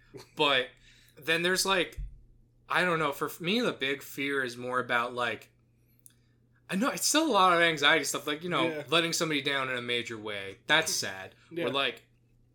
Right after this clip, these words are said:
Speaker 1: you know, developing a reputation for something bad. That's scary, too.
Speaker 2: Yeah.
Speaker 1: Um,
Speaker 2: Absolutely. That one, yeah.
Speaker 1: But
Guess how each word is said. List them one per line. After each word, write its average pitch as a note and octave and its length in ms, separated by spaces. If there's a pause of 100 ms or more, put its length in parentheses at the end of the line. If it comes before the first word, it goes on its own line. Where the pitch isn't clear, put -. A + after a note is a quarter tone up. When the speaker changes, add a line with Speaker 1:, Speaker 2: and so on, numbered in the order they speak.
(260)
Speaker 1:
you D#3+ 140
know, C3 200
developing C3+ 520
a B2+ 40
reputation A#2+ 680
for - 120
something A2+ 380
bad. G#2 300
That's C3 200
scary, G#2+ 420
too. G2 340
Speaker 2:
Yeah. C#3+ 240 (340)
Speaker 1:
Um, A2+ 280
Speaker 2:
Absolutely. C3+ 460
That D#3 140
one, C#3+ 220 (160)
yeah. B2 180 (300)
Speaker 1:
But D3 300